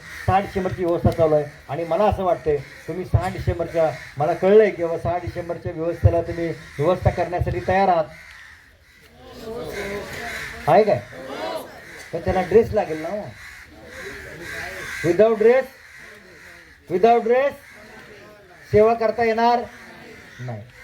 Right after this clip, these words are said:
त्यामुळं तुमच्याजवळ जरी सर्टिफिकेट असलं तर सर्टिफिकेट असलं म्हणून तुम्हाला काय प्रमाणपत्र, तुम्हाला ड्युटी मिळणार नाही. त्यामुळं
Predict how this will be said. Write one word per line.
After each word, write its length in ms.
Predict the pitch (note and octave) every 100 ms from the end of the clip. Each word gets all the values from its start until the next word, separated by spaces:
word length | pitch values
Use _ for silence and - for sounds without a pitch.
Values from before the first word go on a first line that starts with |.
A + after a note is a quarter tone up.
| -
त्यामुळं 340 | F#3+ G#3 A#3+ A3+
तुमच्याजवळ 640 | - - F#3+ A3 G#3+ A3
जरी 240 | A3 C#4
सर्टिफिकेट 420 | D4 C#4 G3+ A#3
असलं 400 | A3+ F#3+ F3+ F3 D#3+ - -
तर 60 | G#3
सर्टिफिकेट 400 | G3+ F#3+ A3 A3
असलं 260 | G3+ - G3+
म्हणून 220 | G3 F#3+
तुम्हाला 220 | F#3 F3+
काय 100 | F#3
प्रमाणपत्र, 480 | F3 E3+ F3 F3 E3+
तुम्हाला 440 | - E3+ G3+ B3 - - _ _ _ _ B2+
ड्युटी 240 | E3+ G3+
मिळणार 380 | G3+ F#3 F3+ F3
नाही. 260 | E3+ D3+ C#3 - -
त्यामुळं 380 | G#3 G#3+ A#3+